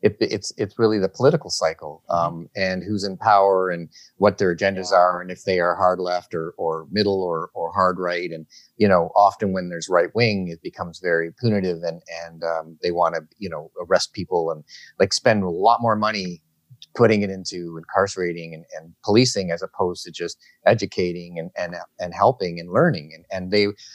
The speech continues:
Speaker 1: and, and as most politicians then, it's still today to a certain extent, but they were all older, um, men who were very conservative. And that's kind of why I, I like the, you know, with, um, John, the boss of Barrie, how he's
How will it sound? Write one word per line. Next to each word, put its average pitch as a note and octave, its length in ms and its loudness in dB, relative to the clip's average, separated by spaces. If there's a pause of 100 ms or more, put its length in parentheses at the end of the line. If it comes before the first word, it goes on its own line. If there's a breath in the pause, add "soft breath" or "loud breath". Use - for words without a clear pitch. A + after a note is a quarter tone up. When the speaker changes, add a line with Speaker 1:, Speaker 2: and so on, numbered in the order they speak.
(120 loud breath)
Speaker 1:
and, B2 220 6
and D#3+ 160 4
as E3 180 0 (140)
most D#3+ 360 4
politicians A2+ 680 0
then, F#2+ 340 0
it's - 240 -8 (100)
still A2 200 6
today F2 260 -2
to E2 80 -8
a D#2+ 60 -10
certain F2+ 280 -6
extent, E2 280 -8
but G#2 120 -4
they B2+ 100 6
were C3 160 4
all A#2 440 4 (420)
older, G2 540 2 (480)
um, F2 340 2 (200)
men G2+ 340 0 (120)
who G2 300 0 (300)
were A2 160 6
very D2+ 200 2
conservative. B2 640 0 (100)
And G2 160 0
that's G#2+ 260 -2 (240)
kind A2 160 2
of G2 100 0
why F#2 320 4
I, - 40 -8 (280)
I G2+ 140 2
like G2+ 320 0
the, F2 200 -10 (500 loud breath)
you G2+ 140 2
know, E2+ 320 0
with, F2+ 260 -6
um, D#2+ 320 2
John, G2 440 2 (220)
the F#2+ 80 -4
boss G2+ 340 4
of F2 120 -6
Barrie, F2 320 0
how E2+ 200 2
he's F2+ 320 -10